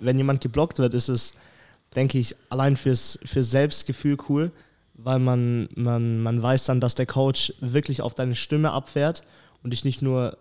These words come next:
sag ich mal, ähm, in seinem Team haben will, um es zu füllen oder als einer von vielen. Ähm, ich denk, dass er dich da wirklich drin haben will. Ist natürlich bei den anderen Talenten auch so. Ähm, aber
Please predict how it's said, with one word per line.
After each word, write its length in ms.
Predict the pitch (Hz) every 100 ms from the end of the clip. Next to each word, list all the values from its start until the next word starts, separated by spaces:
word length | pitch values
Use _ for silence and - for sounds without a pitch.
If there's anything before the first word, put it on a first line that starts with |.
| -
sag 240 | 117 120
ich 160 | 113 120
mal, 340 | 117 117 113 - _ _ _ _ 123
ähm, 400 | 120 117 117 107 - -
in 120 | 123
seinem 180 | 123 123
Team 240 | 147 131
haben 220 | 123 117
will, 140 | 120 120
um 120 | 117
es 120 | -
zu 100 | 127
füllen 420 | - 143 147 156
oder 380 | - 120 117 113 - _ _ _ _ _ _ _ _ _ _ _ -
als 200 | 120 -
einer 240 | 135 131
von 180 | 123 123
vielen. 400 | - 135 143 156 - _ _ _ -
Ähm, 560 | 123 120 117 117 110 - -
ich 140 | 120 -
denk, 220 | 131 120
dass 200 | 127 -
er 260 | 123 120
dich 280 | - - -
da 200 | 127 120
wirklich 440 | 139 - 120 - -
drin 320 | - 151 151
haben 320 | 139 135 131 120
will. 240 | 131 127 - _
Ist 60 | -
natürlich 340 | 127 143 123
bei 120 | 123 120
den 80 |
anderen 400 | 120 139 131 120
Talenten 400 | 117 123 127 -
auch 200 | 110 139
so. 320 | - 151 160 - _ _ _ _
Ähm, 440 | 123 120 120 117 113 - _ -
aber 540 | 117 120 117 117